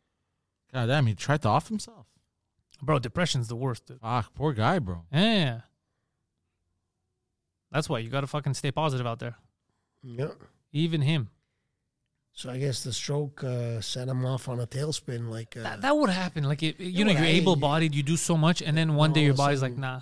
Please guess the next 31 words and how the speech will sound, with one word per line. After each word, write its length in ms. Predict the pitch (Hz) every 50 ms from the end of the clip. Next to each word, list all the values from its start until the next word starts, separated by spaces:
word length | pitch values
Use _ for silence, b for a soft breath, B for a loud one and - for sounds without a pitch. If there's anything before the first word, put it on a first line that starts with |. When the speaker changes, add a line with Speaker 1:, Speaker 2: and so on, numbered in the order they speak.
| 135
Speaker 3:
exactly. 580 | 131 123 117 131 120 120 117 117 - 123 120 113
Yeah, 440 | 110 113 117 _ _ _ - 117 117 117 _ _ -
yeah. 80 | 123
It 80 | 120 117
doesn't 340 | 120 120 117 131 127 120 120
wanna 160 | 120 117 117
Speaker 1:
Fuck. 60 | 117 -
Speaker 3:
cooperate. 520 | - 98 98 101 104 104 104 104 117 117 113 - - - _ -
Yeah, 100 | 110 110 117 - _ _ _
it 220 | 143 120 113 113 -
doesn't 200 | - - 113 -
Speaker 2:
A 40 | 156
lot 100 | 190 269
of 40 | 339
Speaker 3:
wanna 120 | 370 349
Speaker 2:
the 20 | -
kids 280 | - - 285 294 240
in 60 | 262 233
the 80 | 185
States 300 | - - - 254 269 -
have 160 | - 185 165
been, 180 | 151 165 160 160
uh, 600 | 160 156 151 151 147 147 143 139 143 139 139 135 127 123
dying, 280 | 143 160 202 214 165
Poseidon. 240 | - 120 135 131 127
You 40 | 123
saw 140 | 143 160 175
that 220 | 165 196 160 135
dropping 320 | - 151 156 151 - 143 139
dead. 140 | 175 190 180
Speaker 1:
Oh. 260 | 127 139 160 160 117